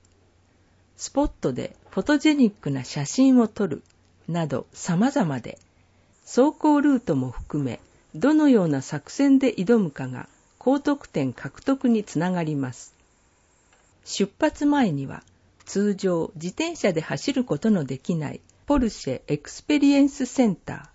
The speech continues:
ー東京内のコースをペースカー誘導のもと試走できるなど、特別な体験をお楽しみいただけます。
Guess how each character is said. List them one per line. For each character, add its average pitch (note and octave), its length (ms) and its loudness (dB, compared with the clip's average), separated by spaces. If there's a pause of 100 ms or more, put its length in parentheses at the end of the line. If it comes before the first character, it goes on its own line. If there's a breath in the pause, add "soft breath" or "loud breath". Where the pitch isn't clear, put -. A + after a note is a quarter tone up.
(120)
ー - 40 -12
東 C#4 200 2
京 D4 220 6
内 C#3+ 240 2
の B2 120 -6
コ B3 240 0
ー G3+ 60 2
ス - 200 -12
を C3 200 -12 (420)
ペ B3 200 2
ー - 20 -6
ス - 160 -18
カ F3+ 180 2
ー C#3 80 2
誘 D#3 200 2
導 G#3 280 2
の F3+ 140 -2
も D#3 140 -4
と - 260 -6 (180)
試 - 220 -8
走 C#4+ 280 2
で B3 140 2
き B3+ 140 0
る F3+ 120 2
な C3+ 140 0
ど、 - 220 -10 (280)
特 A#3 300 -4
別 D4 280 0
な C4+ 140 4
体 A#3 280 -2
験 F#3+ 320 -2
を E3 240 -6
お E3 80 -2
楽 C#4 300 2
し B3 160 0
み G#3+ 180 4
い F3+ 40 -8
た F3 140 -2
だ D#3+ 140 -4
け - 140 -8
ま C3 180 -6
す。 - 260 -20